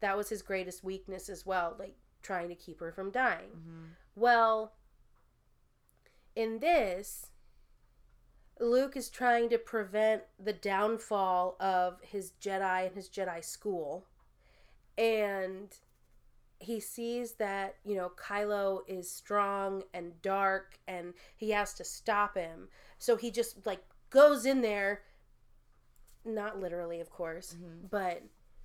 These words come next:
Speaker 1: he goes in there, lightsaber blazing, and he's gonna kill his nephew.
Speaker 2: Yeah.
Speaker 1: But then at the last moment, he's like, "Wait, that's, that's so wrong. That's not Jedi. That's not very Jedi of him."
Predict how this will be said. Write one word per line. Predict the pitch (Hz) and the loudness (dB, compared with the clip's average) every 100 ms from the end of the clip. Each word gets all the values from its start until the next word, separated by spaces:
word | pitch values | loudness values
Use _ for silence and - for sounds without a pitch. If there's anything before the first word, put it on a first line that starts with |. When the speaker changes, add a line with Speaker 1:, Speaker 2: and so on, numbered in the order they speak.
| - - | -20 -12
Speaker 1:
he | 233 | -12
goes | - 254 254 | 4 6 6
in | 247 233 | 4 2
there, | 220 208 | 0 2
lightsaber | 226 262 262 254 247 | 2 2 4 4 4
blazing, | 233 226 208 196 185 180 - _ _ _ _ _ - - | 2 2 2 -2 -8 -10 -18 _ _ _ _ _ -20 -10
and | 196 | -4
he's | 208 196 | -4 -2
gonna | 196 - | -6 -6
kill | - 240 247 226 208 202 - | -8 0 2 2 0 -6 -8
his | 208 185 | -8 -6
nephew. | 196 185 - - - - - | -6 -6 -8 -16 -18 -20 -20
Speaker 2:
Yeah. | 180 175 - - - _ _ - | -12 -10 -10 -14 -20 _ _ 0
Speaker 1:
But | 240 233 | 2 6
then | 247 226 | 4 4
at | 220 | 0
the | 214 | 2
last | 214 233 240 - | 6 6 4 4
moment, | 233 220 208 | 2 2 0
he's | 180 208 | -4 -4
like, | 202 180 180 - - - - - - | -2 -4 -6 -16 -20 -20 -20 -6 0
"Wait, | 330 - | 0 0
that's, | 262 262 - - 226 | -6 -6 -10 -12 -10
that's | 247 - | -8 8
so | 285 240 | 8 10
wrong. | 302 285 208 | 6 6 4
That's | 254 254 | 0 0
not | 247 247 294 320 196 | 2 8 10 8 6
Jedi. | 254 311 240 190 180 | 4 6 6 4 -2
That's | 208 - | -8 -2
not | 240 240 277 | 4 6 6
very | 233 233 240 | 4 4 2
Jedi | - 269 330 262 202 | 4 8 8 8 4
of | 190 - | -4 -4
him." | 180 156 156 | -6 -6 -8